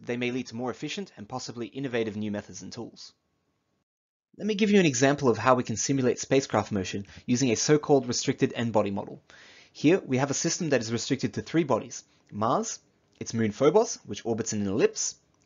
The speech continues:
and a spacecraft. The equations of motion for the spacecraft are defined by this set of second-order differential equations, which essentially define the acceleration of the spacecraft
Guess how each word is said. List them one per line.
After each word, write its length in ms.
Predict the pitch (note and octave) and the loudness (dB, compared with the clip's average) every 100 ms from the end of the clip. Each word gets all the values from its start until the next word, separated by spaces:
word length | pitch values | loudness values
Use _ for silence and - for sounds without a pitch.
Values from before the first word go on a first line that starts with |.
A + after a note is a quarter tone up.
| _ | _
and 100 | A2 | -6
a 60 | G#2+ | -4
spacecraft. 640 | - A#2 - F#2+ - - _ _ - - - - | 0 -2 -2 -10 -12 -20 _ _ -20 -20 -20 -8
The 80 | C3+ | -4
equations 340 | B2 G#3 A3+ G#3 | 4 4 4 0
of 60 | |
motion 320 | C#3+ E3+ D3+ | 0 0 -2
for 80 | B2+ | -6
the 40 | A2 | -6
spacecraft 580 | - C3 - G#2+ F#2+ | 0 -2 0 -6 -6
are 60 | G#2+ | -8
defined 360 | G#2+ - C3 A2+ | -8 -4 -2 0
by 80 | |
this 200 | G2 C#3+ | 0 0
set 140 | - C3+ | 0 -2
of 80 | A2 | 0
second-order 540 | C#3 C#3 - A#2+ A2+ | -2 -4 -6 -6 -4
differential 400 | A2 - G#2 A2 | -4 -6 -8 -8
equations, 520 | G#2+ D#3+ A#2 F2+ - - - _ | -6 -6 -6 -10 -14 -18 -20 _
which 160 | A2+ - | -8 -4
essentially 400 | F3 F#3 F3+ C3 | -2 -2 -2 -4
define 320 | - C3+ B2+ | -2 -2 0
the 80 | A2 | -4
acceleration 580 | - D#3+ D3 D3 B2+ | -2 0 2 2 0
of 60 | A2+ | -6
the 60 | G2+ | -4
spacecraft 540 | D#3 D#3 - G#2 | -4 -4 -4 -6